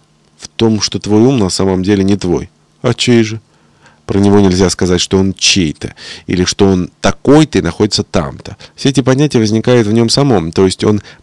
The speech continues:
предшествует всему без исключения. Понимаешь? Что себе не представляет, делать — это всё равно будет он.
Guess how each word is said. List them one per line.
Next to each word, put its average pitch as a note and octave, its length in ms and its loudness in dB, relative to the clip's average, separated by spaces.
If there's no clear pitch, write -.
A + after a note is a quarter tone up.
предшествует G#2+ 580 0
всему C#3 300 0
без G#2+ 180 -2
исключения. - 760 -4
Понимаешь? D#3 460 -2
Что - 240 -4
себе F#2+ 300 0
не G2 120 0
представляет, F#2 840 0
делать — C#3 540 2
это A2+ 220 -2
всё - 200 -2
равно G2 480 0
будет F2+ 400 -6
он. F2 440 -2